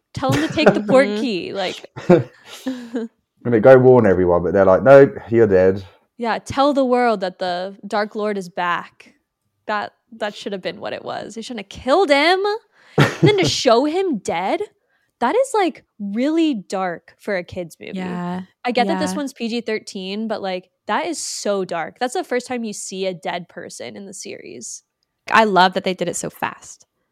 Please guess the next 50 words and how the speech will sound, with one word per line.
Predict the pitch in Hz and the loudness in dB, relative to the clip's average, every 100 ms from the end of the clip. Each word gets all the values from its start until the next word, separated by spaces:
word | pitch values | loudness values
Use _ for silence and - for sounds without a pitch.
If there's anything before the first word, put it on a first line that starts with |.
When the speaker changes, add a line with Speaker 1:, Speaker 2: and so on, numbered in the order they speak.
| _ _ | _ _
Speaker 2:
'cause | - | -6
it's | 208 - | -4 0
Speaker 3:
Mm-hmm. | 139 120 | 0 2
Speaker 2:
shocking. | 113 131 - 147 - - - 208 _ _ _ _ _ _ _ _ | 0 -2 -2 -2 -2 -18 -14 -16 _ _ _ _ _ _ _ _
Speaker 1:
Yeah, | 233 214 | -16 -6
Speaker 3:
Mm-hmm. | 98 101 107 104 | -2 -2 -4 -8
Speaker 1:
it | - | -20
is. | 64 - 220 - - _ - | -18 -18 -20 -20 -20 _ 6
Speaker 3:
That | 127 120 | 8 8
is | |
the | 107 | 2
thing, | - 110 104 | 4 4 6
yeah. | 98 90 | 4 4
Oh, | 87 127 | 8 8
and | 139 | 10
I | 135 | 8
was | 135 | 6
just | 165 - | 4 2
gonna | 143 117 | 0 2
say, | - 127 98 90 - | 6 8 6 2 -2
um, | 98 95 92 90 | 0 0 -2 -8
what | - 107 104 | -4 2 4
you | 107 | 4
were | 98 | 0
saying, | - 95 92 | 0 0 0
Liz, | 90 | -2
about | - 95 92 | -2 -2 2
how | 95 | 2
it's | 92 | 2
the | - | -2
first | - 101 95 | 0 2 2
time | 95 92 | -2 -2
you | 90 | -4
see | - 107 95 | -2 0 2
it. | - | 2
Even | 123 135 131 | 2 2 2
at | 107 | 0
the | 98 | -4
start | - - 113 107 | 0 6 8 6
of | 95 | 2
the | |
film, | 92 101 90 85 85 | -2 0 0 -2 -10
when | 87 92 | -6 -4
they're | 92 90 | -2 -2
in | 92 | -2
the | 87 | -2
house | 95 95 104 - - | 0 0 0 -4 -10
and, | 101 101 95 | -6 -4 -4
Speaker 1:
Mm-hmm. | 98 95 95 | -2 0 0
Speaker 3:
um, | 92 | -4